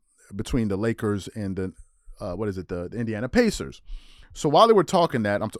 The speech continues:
talking about that, I'm talking about S-, Stephen A. Smith and Shannon Sharpe. They then moved the conversation to another point where Stephen A. Smith then brings up Zion Williamson, who he seems to be very, very irritated with.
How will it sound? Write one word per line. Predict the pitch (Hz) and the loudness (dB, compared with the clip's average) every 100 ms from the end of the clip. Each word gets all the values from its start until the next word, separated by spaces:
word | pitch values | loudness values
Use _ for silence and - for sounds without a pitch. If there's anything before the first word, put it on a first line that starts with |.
| 104 | -2
talking | 151 139 | -2 0
about | 98 92 | -2 -2
that, | 92 | -2
I'm | 92 | -2
talking | 113 101 | -4 -2
about | 82 | -6
S-, | - - | -8 -16
Stephen | - - 107 90 | -14 -8 -6 -6
A. | 92 | -6
Smith | - 98 - | -6 -8 -6
and | 87 | -8
Shannon | - 87 85 | -6 -6 -6
Sharpe. | - 95 | -2 -2
They | 101 110 | -2 -2
then | 185 196 | 0 2
moved | 156 120 | 0 0
the | |
conversation | 113 113 85 90 135 113 95 85 | -2 -2 -4 -2 -2 -2 -6 -8
to | 82 | -6
another | 117 127 | -4 -2
point | - 104 92 - _ - - _ - | -2 -2 -4 -8 _ -20 -20 _ -6
where | 113 139 | 0 0
Stephen | - 151 135 | 0 -4 -4
A. | 131 | -4
Smith | - 165 135 | -4 -4 -4
then | 107 131 95 | 0 0 0
brings | 110 110 101 | -4 -4 -6
up | 87 | -6
Zion | 101 101 98 90 92 | -6 -6 -6 -6 -6
Williamson, | 101 87 71 - 76 - | -6 -8 -10 -14 -14 -8
who | 139 | -8
he | 104 | -6
seems | 104 127 104 | -8 -8 -8
to | 92 | -8
be | 95 | -6
very, | 98 101 92 | -2 -2 -2
very | 92 87 80 | -4 -4 -2
irritated | 180 110 95 85 58 | -2 -2 -6 -8 -10
with. | 55 | -12